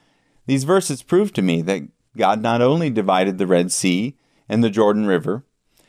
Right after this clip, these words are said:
but he also moved the hills and the mountains around to make a way for the children of Israel. So if that's possible, then why would it di-, be different for us today? It's, God is the same, and the power is the same.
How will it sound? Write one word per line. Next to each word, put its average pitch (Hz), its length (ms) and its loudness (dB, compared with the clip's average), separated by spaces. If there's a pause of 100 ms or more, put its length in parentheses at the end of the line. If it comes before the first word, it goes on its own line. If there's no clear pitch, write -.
(220)
but 117 100 2
he 110 60 2
also 131 320 0
moved 110 340 2
the 139 60 0
hills 95 360 0
and 104 140 0
the 104 40 0
mountains 104 500 -2
around 80 320 -4 (160)
to 107 100 -2
make 95 240 0
a 98 80 -2
way 107 300 2
for - 140 -6
the 95 120 -2
children 87 340 -6
of 90 120 -6
Israel. 117 400 -4 (1040)
So 170 140 -2
if 135 100 -4
that's 156 220 0
possible, 98 540 -2
then 117 320 0 (400)
why 135 260 2
would 123 180 -2
it 98 200 -4
di-, 113 120 2
be 107 240 0
different 104 400 0
for 95 200 -2
us 92 160 -4
today? - 520 -4 (160)
It's, - 300 -8 (280)
God 151 280 2
is 98 160 -4
the - 100 -16
same, - 460 -6 (200)
and 117 140 2
the 113 60 2
power - 580 -4
is 98 200 -8
the 82 100 -12
same. 82 400 -12